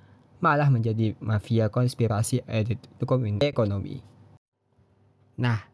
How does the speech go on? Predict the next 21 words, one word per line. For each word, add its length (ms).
ketiga 400
hal 240
tersebutlah 800
yang 240
melatar 320
belakangi 560
rusaknya 400
demokrasi 640
di 160
Indonesia, 640
bahwa 640
keberlangsungan 960
peristiwa 640
yang 240
ditandai 480
dengan 240
menggerogotinya 1040
sendi-sendi 480
hukum 400
oleh 240
aparat 400